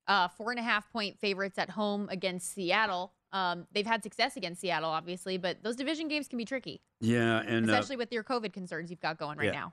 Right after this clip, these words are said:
Speaker 2: if, if you're a Ram backer, you have to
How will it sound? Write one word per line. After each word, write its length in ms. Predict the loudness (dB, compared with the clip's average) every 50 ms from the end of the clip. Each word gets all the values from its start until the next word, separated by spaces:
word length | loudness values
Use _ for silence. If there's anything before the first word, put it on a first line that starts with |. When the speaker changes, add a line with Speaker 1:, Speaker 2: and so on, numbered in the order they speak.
| _ _ 2
Speaker 2:
if, 300 | 4 4 2 2 -4 _ _ _ _ _ _ _ _ -2
if 160 | 0 2 4
you're 200 | 6 6 6 6
a 40 | 4
Ram 520 | 4 4 6 6 6 6 4 4 0 -2 0
backer, 540 | 0 0 2 0 -2 -4 -8 -10 -8 -6 -6
you 100 | -6 -4
have 260 | -2 -2 -4 -4 -4
to 140 | -6 -8 -8